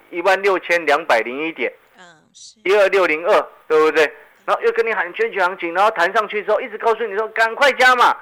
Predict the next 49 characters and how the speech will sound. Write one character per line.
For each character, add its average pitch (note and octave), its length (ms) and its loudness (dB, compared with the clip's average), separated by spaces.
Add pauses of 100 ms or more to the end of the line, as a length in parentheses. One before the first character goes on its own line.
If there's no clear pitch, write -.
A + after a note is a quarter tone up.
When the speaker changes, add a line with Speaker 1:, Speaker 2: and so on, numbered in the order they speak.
(440)
Speaker 1:
然 C#3+ 120 -6
后 C#3 60 -6
就 C#3 280 -4 (240)
现 D#3 80 -4
在 D#3 80 0
最 D#3 160 -4
低 D#3 160 -8
点 C3 200 -6
变 C#3+ 180 -2
成 A#2+ 120 -8
一 D3 120 -12
六 C#3+ 180 0
零 A#2 160 -10
七 A#2+ 200 -12
三 A#2 240 -2
了。 - 120 -16 (380)
Speaker 2:
嗯， G#3 340 -20
嗯， F#3+ 160 -20
嗯。 F#3 340 -20
Speaker 1:
哎， F3 140 2 (540)
从 G#3+ 200 -2
九 D#3 180 2
月 A3+ 160 4
的 F#3+ 120 2
低 G#3 220 -4
点 D3+ 180 -4
一 D3 60 -10
万 F#3+ 160 -2
六 F#3+ 100 0
千 F3 260 -4
四 F#3 100 -2
到 F3 240 2
一 D#3 100 -6
万 F#3 140 0
六 F3+ 160 0
千 E3+ 200 -6
二， F3 120 2
到 F3 160 0
现 F3+ 180 -6
在 F3 100 2
一 D#3+ 140 -6 (100)
万 F3+ 140 2
六 F3 140 -2
千 E3 180 -4
零 C#3 160 -10
七 - 60 -10
十 D3+ 260 0
三。 C#3+ 140 2 (340)
Speaker 2:
嗯， A#3 280 -20